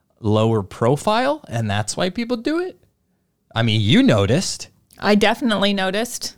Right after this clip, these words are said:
Speaker 1: And maybe it just looked like she was sticking her finger up the goat's butthole.
Speaker 2: Several people noticed it.
Speaker 1: And they all thought, "She just stuck her finger up the go-, goat's butthole?"
Speaker 2: I turned around to the people behind me and said, "Did that just happen?" They're like, "Yep, she just stuck her finger up the goat's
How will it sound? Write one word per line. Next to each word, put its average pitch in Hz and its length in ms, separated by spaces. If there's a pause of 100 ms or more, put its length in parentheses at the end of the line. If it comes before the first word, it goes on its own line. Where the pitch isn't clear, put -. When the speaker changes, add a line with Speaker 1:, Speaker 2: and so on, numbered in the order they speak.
(160)
Speaker 1:
And 127 200
maybe 165 320
it 147 80
just 135 160
looked 123 520
like 170 220
she - 180
was 190 180
sticking 190 360
her 185 140
finger 190 320
up 185 140
the 190 80
goat's 190 220
butthole. 202 440 (840)
Speaker 2:
Several 220 360
people 190 300
noticed 202 480
it. 254 180 (340)
Speaker 1:
And 113 160
they 117 100
all 117 160
thought, 117 460 (400)
"She - 180
just 107 120
stuck 104 180
her 104 80
finger 113 240
up - 80
the - 60
go-, 117 200 (280)
goat's 120 200
butthole?" 143 320
Speaker 2:
I 202 160
turned 226 280
around 196 280
to 190 80
the 180 100
people 196 300
behind 180 460
me 170 220
and 175 180
said, 190 180
"Did 180 140
that 208 200
just - 180
happen?" 220 340
They're 190 140
like, 180 180
"Yep, 190 220
she 214 120
just 190 200
stuck 202 220
her 196 60
finger 208 260
up 185 160
the - 80
goat's 196 380